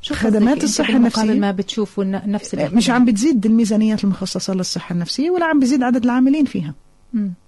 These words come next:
Speaker 1: يعني مثل هاي الحالة اللي أنت ذكرتيها، الامرأة الشرق-، الشقراء،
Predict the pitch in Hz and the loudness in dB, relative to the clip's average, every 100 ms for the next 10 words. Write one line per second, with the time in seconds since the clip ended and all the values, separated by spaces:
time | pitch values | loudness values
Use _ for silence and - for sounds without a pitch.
0 | _ - - - 196 247 311 262 240 202 | _ -20 -20 -6 0 0 0 -2 0 -2
1 | - 208 180 214 185 175 - 175 - 180 | -4 -4 -2 -4 -6 -6 -8 -10 -8 -8
2 | 170 170 180 196 202 202 175 190 180 - | -6 -8 -8 -6 -6 -6 -8 -8 -10 -14
3 | - 185 - 190 175 | -12 -10 -8 -6 -6